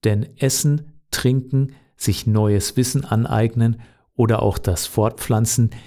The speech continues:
dienen unserem Überleben und der Arterhaltung.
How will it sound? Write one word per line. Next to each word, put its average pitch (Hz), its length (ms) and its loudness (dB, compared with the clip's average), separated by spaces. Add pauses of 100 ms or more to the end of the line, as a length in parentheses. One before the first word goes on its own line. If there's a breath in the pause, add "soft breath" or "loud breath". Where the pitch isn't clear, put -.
(280 loud breath)
dienen 131 440 2
unserem 107 480 0
Überleben 101 840 0 (120)
und 110 200 0
der 131 160 -2
Arterhaltung. 95 680 2